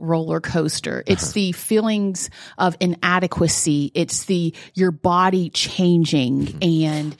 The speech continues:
Speaker 1: you feel like, you know, I gained probably twenty, twenty-five pounds,
Speaker 2: Mm-hmm.
Speaker 1: um, going through
Speaker 2: Not from
Speaker 1: menopause
Speaker 2: eating
Speaker 1: and
Speaker 2: bad, not because you don't work out, just from hormonal changes. And
Speaker 1: Just, you know, it
Speaker 2: Mm-hmm.
Speaker 1: changes.
Speaker 2: Mm-hmm.
Speaker 1: Um, it is, you know,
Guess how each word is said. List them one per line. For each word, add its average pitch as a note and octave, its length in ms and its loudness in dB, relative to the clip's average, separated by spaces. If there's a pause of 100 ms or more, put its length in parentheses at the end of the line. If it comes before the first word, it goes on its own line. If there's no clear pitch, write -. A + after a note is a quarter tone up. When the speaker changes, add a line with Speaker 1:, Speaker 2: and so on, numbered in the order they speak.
(240)
Speaker 1:
you F#3 120 -2
feel E3+ 260 0
like, E3 220 0
you F#3 60 2
know, E3+ 160 4
I F3+ 140 2
gained F3+ 460 0
probably F3 520 0
twenty, F#3 720 -2 (220)
twenty-five F#3+ 600 0
pounds, A3+ 640 0
Speaker 2:
Mm-hmm. - 460 -8
Speaker 1:
um, G3+ 260 2
going A3 220 2
through A3+ 140 0
Speaker 2:
Not A3+ 140 2
from A#3+ 100 2
Speaker 1:
menopause A#3+ 120 4
Speaker 2:
eating A3 140 0
Speaker 1:
and G3+ 60 2
Speaker 2:
bad, G2 300 2
not F2+ 140 -2
because F2+ 260 -2
you F#2 60 -4
don't F2 200 -4
work - 200 -4
out, F2 260 -2
just - 220 -6
from F#2 160 -8
hormonal F2+ 500 -6
changes. E2 640 -6
And - 80 -4
Speaker 1:
Just, - 380 -2
you A3+ 80 2
know, G#3+ 120 2
it A3+ 180 0
Speaker 2:
Mm-hmm. - 180 0
Speaker 1:
changes. G3 840 0
Speaker 2:
Mm-hmm. - 80 -6
Speaker 1:
Um, F3 300 -2 (340)
it A3 240 0
is, F#3+ 500 2
you G#3+ 100 2
know, F3 320 0